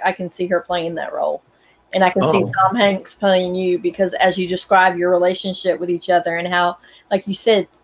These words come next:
Speaker 1: she called you her best friend. And that's, that goes a long way. There's a special bond between dads and daughters,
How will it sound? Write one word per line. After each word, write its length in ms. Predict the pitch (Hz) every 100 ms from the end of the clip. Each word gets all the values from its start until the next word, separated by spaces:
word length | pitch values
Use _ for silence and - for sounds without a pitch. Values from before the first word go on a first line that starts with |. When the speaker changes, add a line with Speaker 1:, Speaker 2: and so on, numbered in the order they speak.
| _
Speaker 1:
she 240 | - 220
called 320 | 196 226 208 208
you 100 | 214
her 100 | 190
best 300 | 185 180 -
friend. 340 | 208 175 143 _ _ _ _ _ _ _ _ -
And 160 | 185
that's, 360 | 180 196 208 - -
that 240 | 202 214
goes 160 | 208 185
a 60 | 185
long 260 | 185 180
way. 240 | 185 185 175
There's 220 | 185 185
a 40 |
special 360 | - 220 208 196
bond 400 | 196 190 202 180
between 400 | 175 196 185 175
dads 340 | 180 175 170
and 140 | 170 165
daughters, 640 | 156 160 147 - -